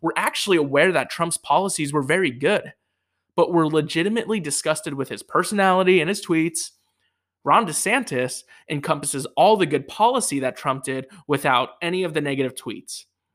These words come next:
I personally don't care about Trump's tweets or his demeanor.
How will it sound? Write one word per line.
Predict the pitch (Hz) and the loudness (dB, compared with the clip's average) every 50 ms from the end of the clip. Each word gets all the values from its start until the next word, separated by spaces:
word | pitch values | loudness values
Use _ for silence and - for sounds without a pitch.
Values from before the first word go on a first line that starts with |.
| _ _ _ _ _ _ _ _ - - _ _ - | _ _ _ _ _ _ _ _ -20 -20 _ _ -2
I | 170 156 | -2 -2
personally | - - 196 196 190 - 202 185 185 185 180 160 | 0 0 0 0 2 0 -4 -6 -4 -2 -2 -2
don't | 143 135 127 147 156 - | -2 -2 -4 -4 -4 -4
care | - 147 147 | -2 0 0
about | 151 156 156 156 156 | 2 4 2 2 2
Trump's | - 165 156 151 - | 0 -2 -2 -2 -4
tweets | - - 156 156 156 - | -4 -2 -2 -2 -2 -2
or | 151 151 | -2 -2
his | 147 143 143 | -2 -2 -4
demeanor. | 156 147 151 151 151 156 160 175 - | -4 -4 -4 -4 -4 -4 -4 -4 -6